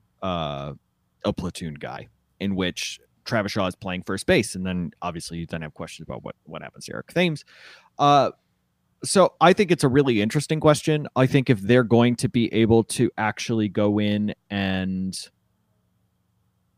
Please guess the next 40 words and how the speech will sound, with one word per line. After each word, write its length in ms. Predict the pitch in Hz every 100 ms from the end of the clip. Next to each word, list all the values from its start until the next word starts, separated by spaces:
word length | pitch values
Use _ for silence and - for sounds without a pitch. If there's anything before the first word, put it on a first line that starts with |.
| _ -
if 160 | 175 -
they're 140 | 160
going 220 | 151 160
to 60 | 151
spend 340 | - 139 120
big 160 | 131 117
money 300 | 113 113 120
on 100 | 98
a 40 |
player, 320 | 95 - 107 98
I'd 100 | 95
like 200 | 98 -
to, 80 | -
eh, 120 | 123 117 -
for 140 | 117
the 120 | 98
infield, 280 | 98 104 92
I'd 140 | 92 90
like 200 | 92 -
to 80 |
see 180 | 92 101
him 300 | 87 85 80 - -
spend 320 | - 101 87
money 260 | 82 85 78
on, 280 | 78 78 -
on 340 | 82 78 78 73 -
a 200 | 82 78
player 260 | - 85
that 120 | 78
could 120 | 82 -
play 100 | 82
more 160 | 76
than 100 | 71
one 140 | 71 73
base, 280 | - - - _ _ _ _ _ _ -
right? 160 | 113 -
More 160 | 123 139
than 100 | 120
one 100 | 104
position. 380 | 82 - -